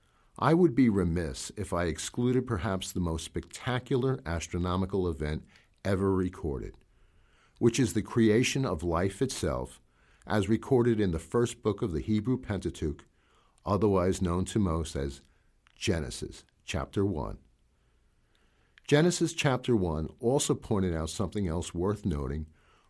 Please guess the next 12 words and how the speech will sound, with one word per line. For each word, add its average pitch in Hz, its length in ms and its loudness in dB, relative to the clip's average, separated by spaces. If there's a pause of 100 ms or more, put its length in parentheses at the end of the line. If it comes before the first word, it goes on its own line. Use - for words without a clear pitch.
(120)
right 117 260 2
smack 113 520 0
in 104 100 2
the 82 80 0
middle 101 360 0
of 78 140 -6
Elohim's 95 720 0
creative 87 560 -2
masterpiece, 76 800 -6 (420)
on 92 160 0
just 90 220 -2
his 87 240 -8